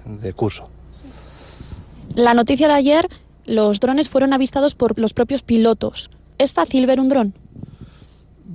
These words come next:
Speaker 1: Yo dudo que lo hayan visto desde un avión, porque el tamaño de un dron es pequeño y es a doscientos metros te lo llevas tú y eres incapaz de verlo. Entonces, suponiendo que vas en un avión a doscientos por hora,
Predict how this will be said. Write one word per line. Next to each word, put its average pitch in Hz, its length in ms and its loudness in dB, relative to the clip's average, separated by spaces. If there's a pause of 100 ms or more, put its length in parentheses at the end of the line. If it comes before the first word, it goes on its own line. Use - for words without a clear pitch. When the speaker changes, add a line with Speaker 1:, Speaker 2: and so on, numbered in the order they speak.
(360)
Speaker 1:
Yo 127 180 0
dudo 156 260 2
que 123 80 -4
lo 127 60 2
hayan 127 200 0
visto 131 280 -2
desde 120 380 2
un 123 360 0
avión, 143 460 0
porque 107 520 -2
el 101 180 -4
tamaño 120 480 0
de 120 100 2
un 120 120 0
dron 123 260 2
es 117 200 0
pequeño 139 580 -2 (520)
y 107 220 -4
es - 540 -4
a 110 180 -4
doscientos 131 520 0
metros 131 360 -2
te 131 80 -2
lo 123 80 2
llevas 127 340 2
tú 143 200 0
y 127 160 0
eres 123 220 0
incapaz 110 380 -2
de 101 80 0
verlo. 98 260 -2
Entonces, 107 480 -4 (600)
suponiendo 120 680 0
que 123 120 0
vas 120 200 2
en 127 120 -2
un 123 100 0
avión 123 420 2
a 117 420 2
doscientos 117 540 -2
por 127 160 0
hora, 143 300 0